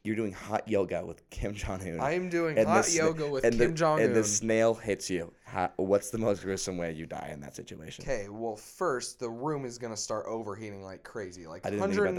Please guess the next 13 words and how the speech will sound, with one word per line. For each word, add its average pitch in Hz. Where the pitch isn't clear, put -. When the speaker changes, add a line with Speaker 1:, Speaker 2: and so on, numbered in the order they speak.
Speaker 1:
that. -
Speaker 2:
hundred 185
and 170
eighty 147
degrees. 104
And 107
then 127
I 120
will 117
have, 101
um, 104
a 98
fire, 110